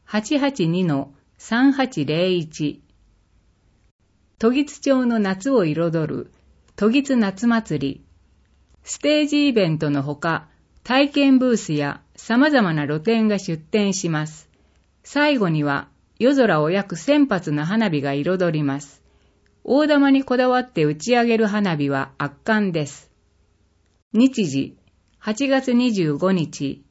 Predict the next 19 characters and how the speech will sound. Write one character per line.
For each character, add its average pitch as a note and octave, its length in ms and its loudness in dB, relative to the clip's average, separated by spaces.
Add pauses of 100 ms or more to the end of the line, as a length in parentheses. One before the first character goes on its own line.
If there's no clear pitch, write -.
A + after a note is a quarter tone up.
日 F3 380 -4
曜、 D#3+ 340 -2 (600)
十 C4 280 2
五 C#4+ 140 2
時 G3+ 100 -2
か D3 200 -4
ら C#3 240 -6 (140)
二 A3+ 220 2
十 F3 260 2
一 D3 280 -4
時。 C3 280 -6 (720)
花 C#4+ 320 2
火 D#3+ 140 0
は D3 100 0
二 F#3+ 160 2
十 G#3+ 260 2
時 C3+ 120 -4
か C#3 200 -8
ら。 C3 240 -8